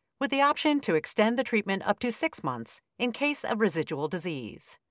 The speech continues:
The study's primary objective was overall survival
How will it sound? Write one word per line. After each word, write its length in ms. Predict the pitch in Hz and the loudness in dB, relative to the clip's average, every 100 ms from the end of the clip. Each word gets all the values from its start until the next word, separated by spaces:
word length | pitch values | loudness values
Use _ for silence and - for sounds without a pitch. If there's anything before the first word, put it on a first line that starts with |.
| _ _ | _ _
The 160 | 214 220 | 4 6
study's 420 | - 302 311 285 | 6 4 4 -2
primary 540 | - 214 247 262 262 | 4 6 6 4 2
objective 520 | 240 190 156 165 160 | 2 4 4 2 0
was 220 | 156 165 160 | 2 0 2
overall 420 | 226 220 214 202 | 2 6 8 8
survival 720 | 196 214 196 190 180 131 - | 6 2 4 4 4 0 -6